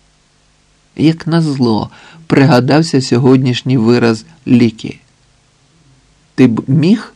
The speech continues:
жити з однією ногою?" Всі ці роки я так і жив. Ліза була втраченим органом, брак якого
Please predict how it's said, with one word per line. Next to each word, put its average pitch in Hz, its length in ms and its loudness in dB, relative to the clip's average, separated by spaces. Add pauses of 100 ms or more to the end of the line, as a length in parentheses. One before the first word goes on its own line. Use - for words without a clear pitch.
жити 131 640 0 (260)
з 127 180 -2
однією 131 680 2
ногою?" 123 680 -4 (1900)
Всі - 280 -2
ці 131 240 -6
роки 160 500 -6 (960)
я - 200 -4 (120)
так 180 200 -8 (160)
і 151 140 -8
жив. 127 360 -10 (1800)
Ліза 185 320 2
була 165 340 2
втраченим 160 840 -4 (140)
органом, 127 720 -8 (680)
брак 139 440 -2
якого 120 580 -2